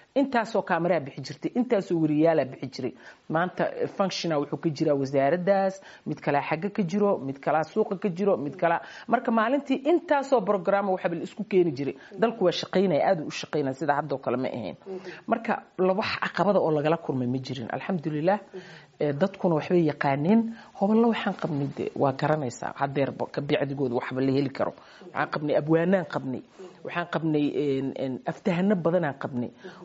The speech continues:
oo, oo, oo ku sababi jiray in aan la waayinba wax program ah. Marka alxamdulillaah, si fiican uu tadawurkaas u sameeyey.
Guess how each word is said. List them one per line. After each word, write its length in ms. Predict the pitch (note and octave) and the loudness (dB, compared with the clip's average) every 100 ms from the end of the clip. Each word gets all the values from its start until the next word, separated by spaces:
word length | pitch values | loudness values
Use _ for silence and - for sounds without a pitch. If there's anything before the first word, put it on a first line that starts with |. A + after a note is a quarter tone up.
| - E3 | -4 2
oo, 360 | E3 D#3 D#3 | 6 6 6
oo, 360 | - D#3+ D3+ E3+ | 4 4 4 2
oo 60 | |
ku 120 | D#3+ - | 0 -2
sababi 340 | G#3 G#3+ F#3+ | 2 4 2
jiray 260 | C#3 E3 E3 | 2 2 4
in 140 | G3 F#3+ | 2 2
aan 200 | E3+ D#3+ | 0 2
la 200 | D#3 D3+ | 4 6
waayinba 420 | D3+ D3 D#3+ C#3+ | 8 6 6 4
wax 140 | D3+ - | 0 0
program 440 | C3+ B2+ C#3 C3 F#2+ | -2 -2 0 -2 -2
ah. 80 | - - - F#3+ - - | -10 -20 -18 -16 -18 -10
Marka 280 | D#3+ - D#3+ - | -10 -6 -6 -4
alxamdulillaah, 640 | E3+ A3+ F#3+ D#3 D3+ C#3 | -2 0 0 0 -2 -4
si 140 | - A3+ | -4 -6
fiican 380 | - F3+ F#3 F#3 | -2 0 0 -2
uu 160 | D3+ | -4
tadawurkaas 600 | - E3+ F#3 D#3+ D3 B2+ | -4 0 0 2 0 -2
u 40 | - | -4
sameeyey. 560 | - C#3+ C3+ D#3+ G#3+ | -2 0 2 2 0